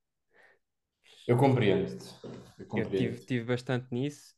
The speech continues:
Speaker 2: e é o que eu estou a dizer, ainda, ainda estou, mas já estou, tipo, a sair de-, desse,
Speaker 1: Sim, sim.
Speaker 2: desse, dessa fase.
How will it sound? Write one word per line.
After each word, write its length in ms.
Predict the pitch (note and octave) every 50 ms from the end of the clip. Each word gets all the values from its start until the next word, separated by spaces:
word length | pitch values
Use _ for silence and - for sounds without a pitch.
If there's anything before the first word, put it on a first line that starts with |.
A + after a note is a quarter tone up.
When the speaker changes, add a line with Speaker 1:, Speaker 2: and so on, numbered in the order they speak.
| _
Speaker 2:
e 360 | - A#2+ A2 A2 A2+ A2+ A2+ A2
é 80 | A2+
o 60 | G#2
que 80 | - -
eu 20 |
estou 140 | G#2 - A2+ G#2+
a 20 |
dizer, 220 | G2+ A2 G#2+ - -
ainda, 360 | - A2+ A2+ A2+ A2+ A2 A2 A2 A2 A2 A2 A2 A2+ -
ainda 360 | A#2+ A2+ A2+ A2+ A2+ G#2+ A2
estou, 420 | G#2+ G#2 - - _ - A#2+ C3+ C#3
mas 180 | C3+ A2+ A#2
já 120 | A#2+ A2 A2
estou, 380 | G#2+ - - A#2 A2+ A2 G#2+ G#2+
tipo, 280 | - A2 - _ _ _ _ _ _ _ _ _ _ _ _ _ _ _ _ _ _ _ _ _ _ _ _ _ _ _ _ _ _ _ _ _ -
a 100 | - A2
sair 460 | G#2 - - A2 G#2+ A2+ B2+ D3 D3+
de-, 220 | B2+ A2 A2 A2+ -
desse, 400 | - A2 G#2+ A2 A2+ A2 - -
Speaker 1:
Sim, 180 | - B2 A2+ A2
sim. 140 | G#2+ G#2
Speaker 2:
desse, 300 | G#2 A2+ A2 G#2 - -
dessa 240 | - A2 G#2+ - A2
fase. 340 | G2+ - - B2 B2+ B2+ _